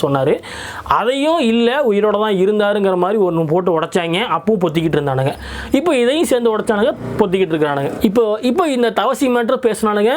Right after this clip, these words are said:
இதுக்கும் போட்டு செருப்பு கழட்டி அடிச்ச மாதிரி அவங்க தரப்பே பதில் கொடுத்துருச்சு, பொத்திக்கிட்டு இருக்கானுங்க. எத்தனை தடவை அசிங்கப்படுவீங்க?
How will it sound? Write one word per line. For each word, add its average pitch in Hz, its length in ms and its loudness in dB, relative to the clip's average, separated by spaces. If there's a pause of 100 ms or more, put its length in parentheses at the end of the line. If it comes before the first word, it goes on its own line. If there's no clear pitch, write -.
இதுக்கும் 240 680 0
போட்டு 214 280 2
செருப்பு 226 340 0
கழட்டி 220 220 2
அடிச்ச 196 240 0
மாதிரி 220 200 2
அவங்க 214 260 0
தரப்பே 202 360 0
பதில் 170 220 2
கொடுத்துருச்சு, 165 580 0 (380)
பொத்திக்கிட்டு 233 160 2
இருக்கானுங்க. 156 680 0 (540)
எத்தனை 233 300 2
தடவை 226 220 2
அசிங்கப்படுவீங்க? 156 760 2